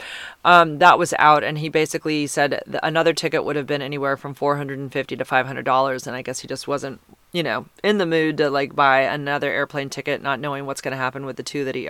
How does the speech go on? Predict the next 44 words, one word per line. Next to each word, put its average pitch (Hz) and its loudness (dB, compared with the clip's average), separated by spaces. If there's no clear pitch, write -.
well, 147 0
he 147 -2
would 180 -2
have 151 -2
used 139 -6
one 131 -4
of 123 -8
'em, 127 -6
but 131 -2
anyways, 151 2
he 185 -4
just 175 0
decided 147 2
to 139 -2
cancel 139 -4
the 135 -4
whole 127 -4
thing. 117 -8
He 139 -10
was 131 -8
selling 151 0
the 139 -8
Springsteen 143 -6
tickets. 139 -4
He 131 -4
was 107 -8
gonna, 117 -6
you 135 -12
know, 92 -8
just - -8
cancel 135 -8
the 135 -6
hotel, 131 0
and, 123 -6
and 170 -4
he 165 -2
was 151 -4
just 160 -6
gonna 160 -2
stay 143 -2
home 143 -6
for - -12
the 135 -4
weekend, 139 -4